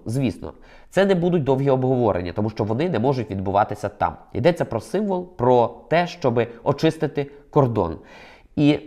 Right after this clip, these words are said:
звісно ж, ми розуміємо, що на кордоні вони не зустрінуться. Але президент України Володимир Зеленський зробив те, що він повинен був вже зробити раніше. Я не знаю, чому вони тягнуть так довго час.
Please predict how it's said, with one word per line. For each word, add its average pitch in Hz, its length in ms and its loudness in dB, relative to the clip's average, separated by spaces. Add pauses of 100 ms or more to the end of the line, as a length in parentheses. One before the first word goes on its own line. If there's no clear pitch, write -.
звісно 175 500 0
ж, - 120 -8 (1040)
ми 156 140 6
розуміємо, 120 600 0 (420)
що - 180 0
на 120 80 0
кордоні 147 340 2
вони 113 200 0
не 139 260 2
зустрінуться. 90 680 -6 (260)
Але 233 180 4
президент 185 360 0
України 175 380 -2
Володимир 143 400 0
Зеленський 180 460 -2
зробив 143 380 2
те, 196 140 -2
що - 140 -6
він 156 120 -4
повинен 170 480 0
був 175 120 0
вже 160 180 2
зробити 160 360 0
раніше. 180 500 0 (380)
Я 151 100 4
не 196 80 6
знаю, 175 220 2
чому 185 220 2
вони 220 200 -2
тягнуть 147 360 -2
так 113 160 0
довго 117 320 -2
час. - 440 -4